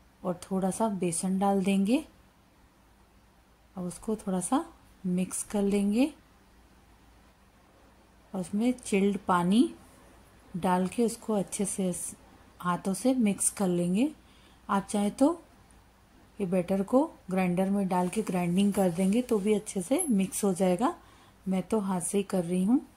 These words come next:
ऐसे अच्छे से mix करना है। अब इसमें हम केसर मैंने भिगा के रखा हुआ था, केसर वाला पानी color and flavor के लिए डाल देंगे और इसमें थोड़ा सा नींबू का रस निचोड़ देंगे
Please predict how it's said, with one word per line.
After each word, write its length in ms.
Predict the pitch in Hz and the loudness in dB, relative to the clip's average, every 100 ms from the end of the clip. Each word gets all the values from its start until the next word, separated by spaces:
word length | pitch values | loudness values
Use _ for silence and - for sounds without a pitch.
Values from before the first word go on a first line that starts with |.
| _ - _ _ - _ _ _ _ _ _ _ _ _ _ _ _ _ _ _ _ - - - - | _ -20 _ _ -20 _ _ _ _ _ _ _ _ _ _ _ _ _ _ _ _ -20 -16 -12 -8
ऐसे 300 | 185 - 220 | -4 -2 -2
अच्छे 300 | 196 - 220 | 0 0 0
से 160 | 214 233 | 2 2
mix 280 | 196 - - | 2 0 -2
करना 340 | 202 185 190 | 0 0 2
है। 240 | 196 262 302 - | 2 0 0 -4
अब 180 | 185 185 | -2 -2
इसमें 280 | 180 202 | -2 -2
हम 220 | 202 240 330 - - - _ - | 0 0 0 -6 -20 -20 _ -4
केसर 380 | 196 180 208 196 | -2 0 0 2
मैंने 280 | 196 190 | 2 0
भिगा 300 | 180 170 180 180 | 0 0 -2 -2
के 140 | 208 | -2
रखा 320 | 190 - 202 | -2 -2 -2
हुआ 200 | 190 190 | -2 -2
था, 180 | 185 226 | -2 -4
केसर 380 | 220 185 - 190 | -4 -4 -2 -2
वाला 260 | 185 185 190 | 0 0 -2
पानी 440 | 190 180 196 349 - - - - - _ - | 0 0 2 2 -2 -18 -20 -20 -20 _ -2
color 280 | 185 185 196 | 2 4 2
and 240 | 202 254 - | 2 0 0
flavor 360 | 202 190 185 185 | -2 0 0 0
के 60 | |
लिए 160 | 185 185 | 0 -2
डाल 280 | 170 170 170 | -2 -2 0
देंगे 400 | 180 190 214 247 254 185 | 0 2 2 2 0 -6
और 120 | 175 | -8
इसमें 260 | 175 - 196 | -6 -6 -4
थोड़ा 240 | 196 190 185 | 0 0 0
सा 200 | 240 285 | 0 2
नींबू 360 | 233 190 175 | 2 0 -2
का 140 | 190 190 | -2 -2
रस 240 | 214 247 202 | -2 0 0
निचोड़ 400 | 175 185 180 175 | 0 0 0 0
देंगे 460 | 175 180 208 311 | 0 0 0 0